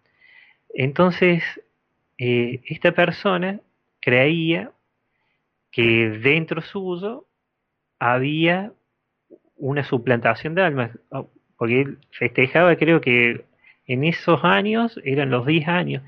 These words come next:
Entonces él decía que su verdadera alma, o sea, su, lo que él creía que su alma terrestre,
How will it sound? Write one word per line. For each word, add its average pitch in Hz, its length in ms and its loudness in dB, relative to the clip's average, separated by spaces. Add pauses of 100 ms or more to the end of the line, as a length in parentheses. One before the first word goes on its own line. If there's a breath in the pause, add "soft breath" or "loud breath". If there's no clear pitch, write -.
(280 loud breath)
Entonces 156 300 0
él 151 60 4
decía 143 300 2
que 123 140 -4
su 123 160 -4
verdadera 147 640 2
alma, 185 280 -6
o 131 80 -8
sea, 117 240 -6 (180)
su, - 320 -20
lo 104 180 -2
que 120 100 0
él 143 120 2
creía 120 380 2
que 104 120 -14
su - 160 -4
alma 139 240 0
terrestre, 160 600 -6